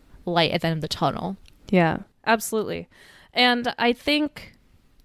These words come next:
Speaker 2: the poisonings that have happened in Canada and Japan are the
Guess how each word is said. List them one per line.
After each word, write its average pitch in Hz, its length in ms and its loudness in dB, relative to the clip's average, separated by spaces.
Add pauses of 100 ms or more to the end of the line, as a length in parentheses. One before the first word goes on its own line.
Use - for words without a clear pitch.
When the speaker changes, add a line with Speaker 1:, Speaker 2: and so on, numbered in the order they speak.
(360)
Speaker 2:
the 208 600 4 (640)
poisonings 247 640 2
that 214 100 0
have 190 100 0
happened 185 280 0
in 175 60 0
Canada 175 360 2
and 170 200 0
Japan 170 460 2
are 170 180 4
the 165 160 0